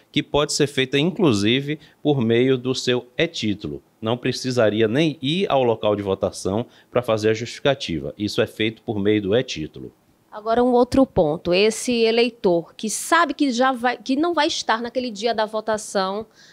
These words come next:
Speaker 2: no seu local. É, ele, por motivo, já tem uma viagem programada, "Olha, eu não vou poder", ou então, "Tô me mudando, tô saindo de Aracaju, tô indo pra São Paulo, pra um outro estado, pra um outro município." Ele também pode fazer a mudança, não é isso? Agora, o prazo é bem menor. Agora, oito de maio, é isso?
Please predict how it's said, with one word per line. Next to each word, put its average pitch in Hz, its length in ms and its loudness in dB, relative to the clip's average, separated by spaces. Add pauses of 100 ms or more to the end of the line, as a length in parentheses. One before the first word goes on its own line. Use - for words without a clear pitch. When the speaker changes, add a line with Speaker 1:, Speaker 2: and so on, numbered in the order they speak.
(100)
Speaker 2:
no 208 120 2
seu 208 240 2
local. 170 580 0 (220)
É, 180 220 2
ele, 202 120 0
por 240 180 0
motivo, 240 520 0
já 220 120 2
tem 226 120 -2
uma 220 100 -2
viagem 208 340 0
programada, 190 840 0
"Olha, 175 140 0
eu 180 40 -2
não 185 100 0
vou 185 120 -4
poder", 180 440 -2
ou 214 60 6
então, 220 300 2
"Tô 247 180 0
me 277 140 0
mudando, 202 540 -2
tô 208 200 -4
saindo 208 320 0
de 196 160 0
Aracaju, 190 540 0
tô 196 160 -6
indo 180 160 -8
pra 170 160 -10
São 156 160 -12
Paulo, 180 380 0
pra 185 180 -2
um 190 140 -2
outro 190 240 -4
estado, 185 400 -2
pra 185 160 -4
um 190 80 -4
outro 196 240 -4
município." 180 560 -6 (320)
Ele 254 120 2
também 302 240 2
pode 311 360 2
fazer 302 320 2
a 311 40 4
mudança, 220 540 0
não 185 100 2
é 185 60 2
isso? 202 160 -4
Agora, 220 240 4
o 269 60 0
prazo 294 360 0
é 262 60 2
bem 254 160 0
menor. 254 320 2
Agora, 196 320 2
oito 226 260 2
de 175 140 -4
maio, 202 300 2
é 175 60 2
isso? 226 280 -4